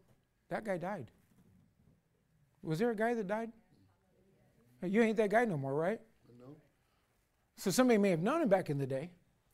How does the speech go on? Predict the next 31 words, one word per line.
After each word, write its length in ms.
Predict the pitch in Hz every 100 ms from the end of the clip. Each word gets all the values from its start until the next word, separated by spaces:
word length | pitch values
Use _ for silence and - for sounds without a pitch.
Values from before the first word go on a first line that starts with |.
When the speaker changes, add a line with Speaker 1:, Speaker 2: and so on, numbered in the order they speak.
| -
Speaker 1:
"Oh, 80 | 151
I 140 | 202
remember 300 | 302 294 233
when 160 | 214 220
you," 180 | 233 175
"Oh, 180 | 208 247
no, 160 | 233
you 140 | 226 233
don't 200 | 254 -
remember 280 | 175 175 170
me 140 | 160
that, 320 | 151 190 220 - - -
'cause 120 | 175
that's 200 | 214 208
not 180 | 208 208
me." 220 | 247 156 - _ _ _ _ _ _ _ _ _ _ _ _ _ _ _ _ _ _ _ _ _ _ _ _ _ _ _ _ _ _ _ _ _
See, 160 | - 190
Paul, 760 | - 269 320 233 165 175 - - _ _ _ _ _ _ _ _ _ _
let 60 | -
me 60 | 120
see 140 | 135
if 80 | 131
I 60 |
can 80 | 117
remember. 320 | 117 123 110 -
I 40 | -
think 180 | 151 120
it's 120 | -
Second 200 | 135 -
Corinthians 420 | 123 117 127 101
seven. 340 | - 127 117